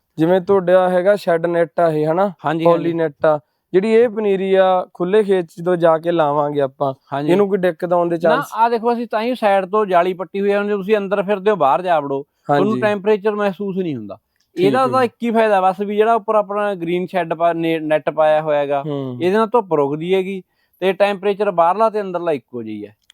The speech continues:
Speaker 1: ਠੀਕ।
Speaker 2: ਇਹ ਜੇ ਅਸੀਂ ਜਾਲੀ ਆਹ ਵੀ ਖੋਲ ਕੇ ਰੱਖੀ ਹੋਈ ਹੈ, ਉਹ ਵੀ ਖੋਲ ਕੇ ਰੱਖੀ ਹੋਈ ਹੈਗੀ। ਆਹ ਮੂਹਰੇ ਹੁਣ ਜਦੋਂ ਮੰਨ ਲਓ ਕੱਲੀ ਮਿਰਚ ਬੀਜਾਂਗੇ, ਵਾਈਟ ਫਲਾਈ ਆਊਗੀ,
Speaker 1: ਹੂੰ।
Speaker 2: ਤੇ ਉਦੋਂ ਸਾਰੀਆਂ ਜਾਲੀਆਂ ਬੰਦ ਕਰ
Speaker 1: ਕਵਰ
Speaker 2: ਦਿਓ।
Speaker 1: ਕਰ
Speaker 2: ਤੇ
Speaker 1: ਦਿਓ।
Speaker 2: ਉਦੋਂ ਮ-, ਸਰਦੀ ਚੱਲ ਪੈਂਦੀ ਆ, ਉਦੋਂ ਅੰਦਰ ਬਾਹਰਲੇ ਮੌਸਮ ਦਾ ਕੋਈ ਫਰਕ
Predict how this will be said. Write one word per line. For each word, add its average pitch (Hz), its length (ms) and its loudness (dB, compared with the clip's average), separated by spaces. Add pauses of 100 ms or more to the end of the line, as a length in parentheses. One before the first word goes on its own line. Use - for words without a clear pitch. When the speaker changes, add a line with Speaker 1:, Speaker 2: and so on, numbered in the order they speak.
Speaker 1:
ਠੀਕ। 139 140 -6
Speaker 2:
ਇਹ 185 200 2
ਜੇ 202 180 2
ਅਸੀਂ 196 160 -4
ਜਾਲੀ 160 300 2
ਆਹ 165 200 2
ਵੀ 208 80 -2
ਖੋਲ 185 280 -4
ਕੇ 208 100 -4
ਰੱਖੀ 185 240 -8
ਹੋਈ 180 100 -2
ਹੈ, 170 60 0
ਉਹ 139 140 0
ਵੀ 170 100 -2
ਖੋਲ 151 240 -6
ਕੇ 190 140 -4
ਰੱਖੀ 160 240 -8
ਹੋਈ 147 200 -4
ਹੈਗੀ। 139 220 -4 (380)
ਆਹ 180 120 4
ਮੂਹਰੇ 196 260 2
ਹੁਣ 208 160 -2
ਜਦੋਂ 190 200 -2
ਮੰਨ 185 180 -2
ਲਓ 190 80 -2
ਕੱਲੀ 185 260 -4
ਮਿਰਚ 170 300 -2
ਬੀਜਾਂਗੇ, 175 400 -4
ਵਾਈਟ 147 280 -2
ਫਲਾਈ 160 320 -2
ਆਊਗੀ, 156 500 0
Speaker 1:
ਹੂੰ। 143 400 -8
Speaker 2:
ਤੇ 185 100 0
ਉਦੋਂ 180 460 0
ਸਾਰੀਆਂ 180 360 0
ਜਾਲੀਆਂ 165 340 0
ਬੰਦ 113 240 -6
ਕਰ 104 120 -8
Speaker 1:
ਕਵਰ 151 240 4
Speaker 2:
ਦਿਓ। 139 140 -2
Speaker 1:
ਕਰ 123 60 -6
Speaker 2:
ਤੇ 117 60 -12
Speaker 1:
ਦਿਓ। 180 120 -4
Speaker 2:
ਉਦੋਂ 196 240 2
ਮ-, 196 120 0
ਸਰਦੀ 156 420 -2
ਚੱਲ 165 220 0
ਪੈਂਦੀ 170 260 -4
ਆ, 175 60 0
ਉਦੋਂ 175 220 0
ਅੰਦਰ 170 200 -2
ਬਾਹਰਲੇ 165 420 0
ਮੌਸਮ 156 320 -4
ਦਾ 151 80 -2
ਕੋਈ 151 180 -10
ਫਰਕ 123 220 -10